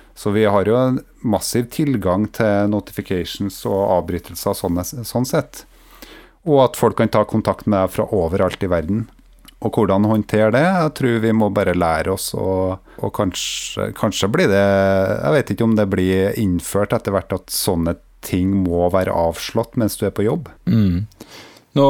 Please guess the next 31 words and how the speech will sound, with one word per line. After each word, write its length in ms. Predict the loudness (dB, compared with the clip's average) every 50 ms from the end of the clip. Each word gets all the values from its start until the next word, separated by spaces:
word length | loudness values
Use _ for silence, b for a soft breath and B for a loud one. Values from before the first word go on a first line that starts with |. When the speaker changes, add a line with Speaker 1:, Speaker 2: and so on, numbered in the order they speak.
| 6 6 6
Speaker 2:
eh, 360 | 6 6 6 4 4 4 2
tok 240 | 2 2 0 0 2
jeg 160 | 4 4 4
og 60 | 2 2
sjekka 300 | 0 -2 -2 0 -2 -2
Facebooken 580 | -2 -2 -2 -2 -2 -2 -4 -6 -4 -2 0 0
min 80 | 0
i 40 | 2
mellomtida, 220 | 0 0 0 -2 -4
så 120 | -2 -2 -2
nå 100 | -2 0
datt 220 | 0 -2 -4 -2 -2
jeg 60 | -2 -2
litt 140 | -2 -2 0
av 220 | 2 2 2 2 2
hva 140 | 0 2 2
egentlig 320 | 0 -2 -2 -4 -4 -6 -6
spørsmålet 500 | -4 -4 -4 -6 -4 -6 -6 -4 -4 -4
ditt 160 | -4 -2 2 4
var, 760 | 4 6 6 4 4 4 4 4 2 2 2 2 0 0 0
<laughs> 20 |
eh, 140 | 0 0 0
Jan 180 | 0 0 0 0
Ole. 180 | 2 2 2 2
Men 140 | 2 2
du 140 | 4 4 2 2
var 200 | 4 4 4 4
litt 160 | 2 0 0 -2
ute 220 | -2 0 0 -2
etter, 420 | -2 0 0 0 2 2 0 0
eh, 680 | 0 0 0 2 0 0 0 0 0 0 -2 -2 -2 -4